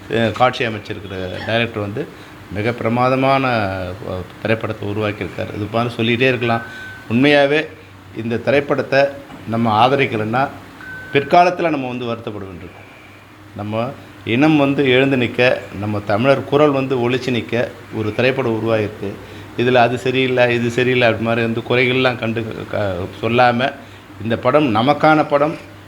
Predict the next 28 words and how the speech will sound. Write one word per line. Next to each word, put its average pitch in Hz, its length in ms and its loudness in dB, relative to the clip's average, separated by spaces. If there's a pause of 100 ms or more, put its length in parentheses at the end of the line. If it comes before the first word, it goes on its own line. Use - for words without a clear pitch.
(160)
நம்மள 170 440 4
சேர்ந்த 147 360 2
ஒருத்தன் 123 260 -2
இந்த 110 120 -2
படத்தை 117 320 -2
எடுத்திருக்கான், 110 320 0
அது 120 140 2
நமக்கான 113 420 0
படத்தை 113 280 -2
உருவாக்கியிருக்கான்னு 110 720 -2
தான் 120 160 -2
நம்ம 107 100 -2
வந்து 101 220 -6
சொல்லணுமே 107 320 -4
தவிர, 104 340 0 (380)
அதுல 131 220 4
அங்கங்க 151 260 4
சிறு 151 220 0
சிறு 143 180 0
குறைகள் 143 280 4
இருக்கலாம். 113 300 0
ஏன்னா 120 300 0
வந்து 123 280 0 (340)
கௌதமன் 123 360 2
முதன் 120 300 0
முறையா 127 280 2
வந்து 120 280 -2
ஒரு 101 500 -2